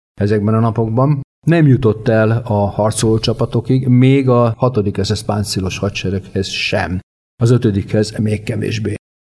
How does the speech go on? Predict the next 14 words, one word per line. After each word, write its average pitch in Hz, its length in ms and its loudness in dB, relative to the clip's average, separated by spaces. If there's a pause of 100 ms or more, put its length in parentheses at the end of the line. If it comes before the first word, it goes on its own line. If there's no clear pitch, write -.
(180)
Ez 156 240 2
eleve 147 480 4
kizárta 131 720 2 (380)
akárcsak 127 460 2
a 135 60 4
Meuse 127 360 4
folyó 104 280 2
elérését 104 1000 0
is, 127 380 0 (440)
mert 117 460 2 (340)
az 110 160 0
Amblé 127 360 2
folyó 107 600 0
magasságáig 110 1300 0